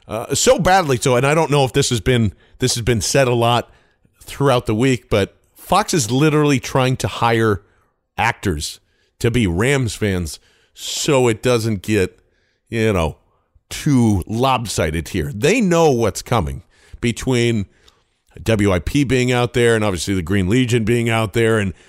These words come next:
just everybody that travels automatically to a place. And listen, L A's a kind of a, a very nice destination spot in the middle of December. I know it's not that cold here in Philly, but it's cold enough where you're enjoying seventy degree weather,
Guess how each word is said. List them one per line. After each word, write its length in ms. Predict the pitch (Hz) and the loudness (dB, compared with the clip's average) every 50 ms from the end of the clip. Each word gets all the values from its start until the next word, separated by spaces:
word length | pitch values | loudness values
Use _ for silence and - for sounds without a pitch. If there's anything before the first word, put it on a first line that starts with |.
| _ - - | _ -12 -6
just 200 | - 131 131 - - | -4 -2 -2 -2 0
everybody 460 | 135 147 156 165 170 143 151 147 147 | 0 2 2 2 2 2 0 0 0
that 160 | 135 135 127 | 0 0 -2
travels 500 | - - - 143 135 131 127 127 110 101 - | -2 -2 0 0 2 2 2 0 -2 -2 -2
automatically 800 | - 117 123 120 117 113 107 117 123 123 123 - - 117 113 101 | 0 0 0 2 0 0 0 0 0 0 0 -2 -2 -2 -2 -2
to 180 | - - 120 | -2 -2 -2
a 40 | 107 | -2
place. 320 | - - 117 113 110 - - | 0 0 0 0 0 0 -2
And 100 | 117 131 | -2 0
listen, 300 | 151 147 - - 123 113 | 0 0 0 0 0 0
L 240 | 113 123 131 131 | 0 2 2 2
A's 160 | 131 131 120 120 | 2 2 0 0
a 60 | 120 | -2
kind 240 | - - - 120 120 | -2 -2 -2 0 0
of 100 | 117 107 | -2 -2
a, 220 | 107 - 123 127 - | 0 0 0 0 2
a 160 | 120 110 107 | 2 0 0
very 380 | 110 92 98 131 135 131 135 135 | 0 -2 -2 0 2 2 2 0
nice 240 | 127 123 123 - | 0 0 -2 -2
destination 640 | - - 117 117 - - 117 107 107 117 113 - 113 | -2 -2 -2 -2 -2 -2 -2 -2 -2 -2 -2 -4 -6
spot 300 | 98 - - 117 107 101 | -6 -4 -2 -2 -2 -2
in 60 | 82 | -2
the 60 | 98 95 | -4 -4
middle 200 | 98 110 113 107 | -2 -2 -2 -2
of 80 | 92 | -2
December. 400 | 92 90 82 - 117 110 101 101 | -4 -4 -4 -4 -4 -2 -2 0
I 60 | 98 | 0
know 120 | 98 107 104 | 0 0 -2
it's 140 | 95 - 110 | -2 -2 -4
not 160 | 113 98 80 | -4 -2 -2
that 200 | 92 107 110 - | -2 -4 -4 -2
cold 220 | - 110 101 92 | -2 -2 -2 0
here 140 | 95 104 101 | 0 -2 -2
in 80 | 90 82 | -2 -4
Philly, 320 | - - 113 107 92 82 - - - - - - | -2 -2 0 0 0 -2 -4 -10 -20 -20 -8 -4
but 120 | - 127 | -2 -2
it's 140 | 120 110 - | -2 -4 -6
cold 280 | - - 127 127 120 95 | -4 -2 -2 0 0 0
enough 320 | 113 107 117 110 107 - - - - - - - | 0 0 0 0 -2 -4 -8 -20 -20 -20 -10 -4
where 140 | 98 107 117 | 0 0 2
you're 140 | 117 117 | 2 2
enjoying 380 | 107 107 98 107 120 117 107 98 | 2 0 0 0 0 0 0 -2
seventy 400 | 92 - - 127 117 110 113 110 | -4 -2 -2 0 0 0 0 0
degree 260 | 107 101 98 110 107 | 0 0 0 0 2
weather, 460 | 98 101 107 110 107 95 101 98 80 | 2 2 2 2 2 2 2 0 0